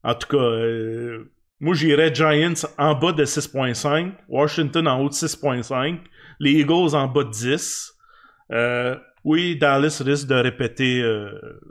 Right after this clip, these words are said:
risque de répéter, euh, la division.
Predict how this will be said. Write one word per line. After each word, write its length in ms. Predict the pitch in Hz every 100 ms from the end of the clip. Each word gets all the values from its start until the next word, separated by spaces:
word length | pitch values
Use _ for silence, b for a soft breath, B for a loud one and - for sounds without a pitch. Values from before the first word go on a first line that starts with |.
| -
risque 260 | 127 143
de 60 | 143
répéter, 680 | 127 - 123 - 135 131 139
euh, 320 | 113 110 107 - b b b b 127
la 120 | 127
division. 600 | 110 123 117 123 147